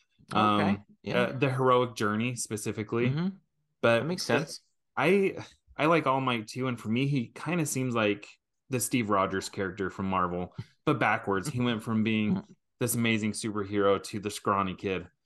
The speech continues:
Speaker 2: And
Speaker 1: Yeah.
Speaker 2: he has that
Speaker 1: That's a good
Speaker 2: heart
Speaker 1: call.
Speaker 2: where he just wants to
Speaker 1: Mm-hmm.
Speaker 2: do the right thing.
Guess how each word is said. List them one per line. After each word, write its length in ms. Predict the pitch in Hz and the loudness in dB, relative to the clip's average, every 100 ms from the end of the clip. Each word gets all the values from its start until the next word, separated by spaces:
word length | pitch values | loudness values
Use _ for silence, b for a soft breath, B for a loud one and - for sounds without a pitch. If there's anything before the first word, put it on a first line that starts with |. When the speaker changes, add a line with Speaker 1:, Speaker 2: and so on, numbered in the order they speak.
| _ _ _ - | _ _ _ -4
Speaker 2:
And 220 | 104 104 | 0 2
Speaker 1:
Yeah. 300 | 104 143 139 - - | 2 2 0 -4 -14
Speaker 2:
he 100 | 131 | -4
has 200 | 135 117 | -2 2
that 160 | 110 - | 2 0
Speaker 1:
That's 60 | |
a 20 | - | 0
good 140 | 101 | 2
Speaker 2:
heart 260 | 104 135 - | 4 4 0
Speaker 1:
call. 80 | - - | -8 -2
Speaker 2:
where 140 | 117 | -2
he 160 | 110 123 | -2 -2
just 220 | 120 - | -2 -2
wants 360 | 113 107 98 107 | -2 -2 -2 -6
to 80 | 104 | 0
Speaker 1:
Mm-hmm. 20 | |
Speaker 2:
do 160 | 104 | 0
the 100 | 90 | 0
right 260 | 85 82 - | -4 -8 -10
thing. 260 | 82 85 | -10 -10